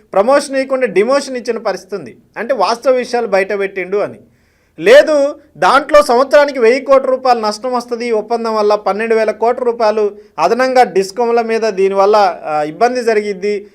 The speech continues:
భారం పడిద్దని చాలామంది మేధావులు చెప్పినా కానీ వాటన్నిటిని పెడచెవిన పెట్టకుండా ఒప్పందం జరిగింది. అయితే ఎందుకు జరిగింది ఈ ఒప్పందం? దీని వెనకున్న,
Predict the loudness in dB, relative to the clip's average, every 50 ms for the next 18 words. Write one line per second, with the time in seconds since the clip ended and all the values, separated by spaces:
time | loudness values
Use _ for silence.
0 | _ _ -4 0 2 4 4 4 4 2 2 0 0 0 0 0 -2 0 0 -2
1 | -6 -8 -12 -18 _ _ _ -2 2 4 6 6 6 6 2 0 -2 -2 -2 0
2 | 2 4 6 6 6 6 4 2 0 -2 -2 -2 -2 -2 0 0 0 -2 -2 -2
3 | -6 -6 -2 0 0 0 0 0 -4 -4 -6 -8 -10 -10 -8 -4 -4 -4 -4 -4
4 | -4 -4 -4 -4 -6 -4 -4 -6 -6 -6 -8 -10 -8 -8 -8 -8 -6 -8 -8 -8
5 | -8 -8 -8 -10 -10 -10 -14 -16 -20 -20 _ -10 -8 -8 -8 -6 -4 -4 -4 -4
6 | -6 -6 -4 -4 -4 -4 -6 -8 -10 -10 -10 -10 -10 -10 -12 -14 -14 -14 -18 _
7 | _ _ _ _ _ _ _ _ _ _ _ _ -8 -6 -4 0 0 0 0 0
8 | 0 -2 -2 -2 -2 -2 -2 -4